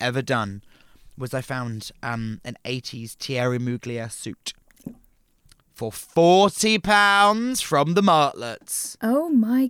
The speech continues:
Speaker 2: gosh.
Speaker 1: I guess they didn't know, they didn't know how to price it. So, uh, 'cause they were like, "Thierry Mugler." It's not like, you know, I'm sure they'd look at Gucci and go, "Oh, it's Gucci."
Speaker 2: Yeah.
Speaker 1: But, you know, the, the, the little old ladies that are doing the Martlets are probably not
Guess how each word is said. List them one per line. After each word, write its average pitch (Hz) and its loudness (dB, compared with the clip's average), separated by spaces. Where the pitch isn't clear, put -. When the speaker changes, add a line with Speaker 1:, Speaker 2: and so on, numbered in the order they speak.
Speaker 2:
gosh. 240 2
Speaker 1:
I 160 0
guess 196 -2
they 185 0
didn't 180 -2
know, 156 4
they 156 0
didn't 170 -4
know 165 0
how 156 0
to 127 -4
price 185 -6
it. 104 -8
So, 139 2
uh, - -16
'cause 151 -10
they 165 0
were 165 0
like, 165 2
"Thierry 151 -4
Mugler." 190 -2
It's 113 -8
not 185 0
like, 131 -4
you 175 -4
know, 143 0
I'm 135 -4
sure 185 0
they'd 156 4
look 151 0
at 143 -12
Gucci 135 -4
and 117 -6
go, 120 -6
"Oh, 170 -4
it's 110 -10
Gucci." - -12
Speaker 2:
Yeah. 190 0
Speaker 1:
But, 147 2
you 143 -4
know, 127 -2
the, 135 -4
the, 135 -8
the 151 -10
little 175 -2
old 160 2
ladies 139 -4
that 127 -8
are 135 -4
doing 139 0
the 135 -6
Martlets 143 -2
are 131 -8
probably 151 -4
not 143 -8